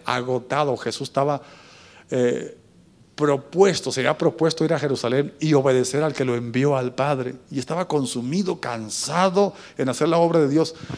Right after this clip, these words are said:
Una ocasión estaba tan cansado que se durmió en la barquilla. Y alguien podía decir, "Bueno, pero era el propósito, lo hizo de adrede para, para que clamaran a él". No, Jesús estaba agotado,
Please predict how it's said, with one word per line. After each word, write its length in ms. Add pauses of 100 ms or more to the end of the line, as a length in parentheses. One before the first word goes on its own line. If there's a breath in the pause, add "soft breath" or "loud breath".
(300 loud breath)
Una 200
ocasión 320
estaba 320
tan 220
cansado 420
que 120
se 100
durmió 360
en 60
la 100
barquilla. 600 (800)
Y 100
alguien 380 (100)
podía 180
decir, 180
"Bueno, 180 (400 soft breath)
pero 160
era 60
el 40
propósito, 480
lo 60
hizo 100
de 80
adrede 360
para, 280 (320 soft breath)
para 140
que 100
clamaran 380
a 80
él". 100
No, 260 (320 soft breath)
Jesús 240
estaba 280
agotado, 800